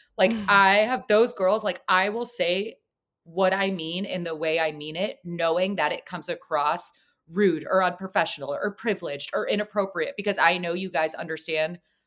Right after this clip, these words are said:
Speaker 1: my filter and my background and know what my intentions are, it can help me work through something.
Speaker 2: Right.
Speaker 1: And I think that's really important for a friend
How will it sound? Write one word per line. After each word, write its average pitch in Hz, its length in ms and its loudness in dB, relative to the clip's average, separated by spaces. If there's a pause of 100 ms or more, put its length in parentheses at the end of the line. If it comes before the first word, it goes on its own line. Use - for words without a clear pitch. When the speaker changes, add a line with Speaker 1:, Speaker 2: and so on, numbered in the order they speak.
(100)
Speaker 1:
my 160 80 0
filter 160 400 -2
and 160 80 -6
my 151 100 -2
background 156 460 -2
and 143 100 -8
know 147 100 -6
what 151 120 -2
my 160 80 -2
intentions 151 420 -8
are, 180 140 -2
it 175 40 -8
can 156 100 -18
help 156 180 -2
me 151 100 -14
work 143 220 -8
through 143 140 -12
something. 127 360 -10 (800)
Speaker 2:
Right. 185 200 0
Speaker 1:
And 202 80 6
I 190 80 6
think 196 200 -2
that's 185 260 2
really 190 500 0
important 185 460 -4
for 180 160 -2
a 156 40 -4
friend 165 420 -2